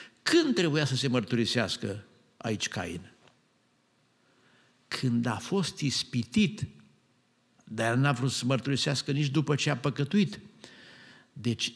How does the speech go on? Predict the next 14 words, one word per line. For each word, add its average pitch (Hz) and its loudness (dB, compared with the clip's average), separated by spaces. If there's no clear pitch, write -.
trebuie 131 -4
să - -6
te - -4
mărturisești, 120 0
surioară, 107 -2
nu 117 2
după 123 2
ce 107 0
te-ai 107 -2
întâlnit 110 0
cu 117 -4
un 104 2
băiat 104 -4
și 104 -4